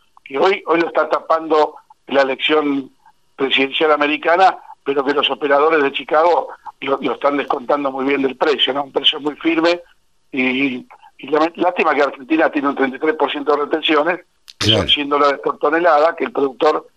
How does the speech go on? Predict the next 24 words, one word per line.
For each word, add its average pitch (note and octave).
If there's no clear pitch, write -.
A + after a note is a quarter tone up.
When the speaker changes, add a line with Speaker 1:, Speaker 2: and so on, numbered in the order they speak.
Speaker 1:
tiene D3
esa D3
mochila C#3
de C#3
cien D#3
dólares C#3+
por D#3+
tonelada, C#3+
que -
se -
le C#3
van, D#3
se C#3+
le B2
escurren, E3+
que C3+
llegan D3+
a C#3+
trescientos E3+
a C3+
quinientos C#3
dólares C#3+
por D3
hectárea, C#3+